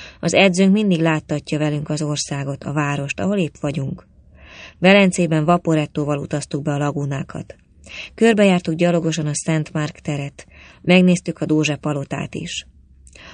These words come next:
A helyi idegenvezetőnk elmesélte, hogy árvíz idején csak gumicsizmában lehet járni a téren. Ez akkor vált érdekessé, amikor a Magyar Rádió bemondta, hogy a Szent Márk teret elöntötte az ár.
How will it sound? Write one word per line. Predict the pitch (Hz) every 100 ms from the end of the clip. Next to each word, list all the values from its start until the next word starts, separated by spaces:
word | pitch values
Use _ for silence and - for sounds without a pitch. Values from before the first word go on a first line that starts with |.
| -
A | -
helyi | 214 311 294
idegenvezetőnk | 262 220 202 190 185 185 196 185
elmesélte, | 214 214 185 165 175 170 185 185 - - -
hogy | - 208
árvíz | 269 220 175
idején | 160 190 196 202
csak | 190 202
gumicsizmában | 214 185 156 160 147 151 156 151
lehet | 151 143
járni | 156 143 147 139
a | 139
téren. | - 139 147 147 156 - _ _ _ _ - - -
Ez | - 196
akkor | 277 - 214
vált | 180 175 180
érdekessé, | 196 180 175 180 180 226
amikor | 202 175 175 170
a |
Magyar | 180 208 165
Rádió | 165 180 165 160
bemondta, | 165 170 156 143 165 180 - - - -
hogy | 202
a | 208
Szent | 208 247 196 -
Márk | 165 160
teret | - 160 156
elöntötte | - 151 139 - 135 - 135
az | 135
ár. | 139 135 131